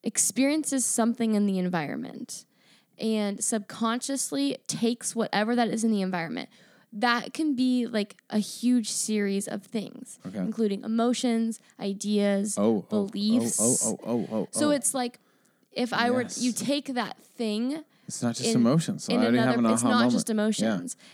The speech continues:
Speaker 1: You take that thing in another person, and then it's like you've snatched it from them,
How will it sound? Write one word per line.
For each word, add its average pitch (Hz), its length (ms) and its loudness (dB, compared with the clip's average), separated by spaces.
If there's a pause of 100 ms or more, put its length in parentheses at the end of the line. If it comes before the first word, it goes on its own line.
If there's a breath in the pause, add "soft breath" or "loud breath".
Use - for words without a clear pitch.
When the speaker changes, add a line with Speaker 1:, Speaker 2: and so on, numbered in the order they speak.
(120)
Speaker 1:
You 254 100 2
take 269 200 0
that 262 180 -4
thing 247 320 2
in 226 100 0
another 214 340 2
person, 269 640 0 (320 loud breath)
and 240 240 4
then 220 360 0 (760)
it's 226 180 2
like 233 220 2
you've 226 180 0
snatched 226 840 0
it - 180 -6
from - 320 -4
them, 98 360 -4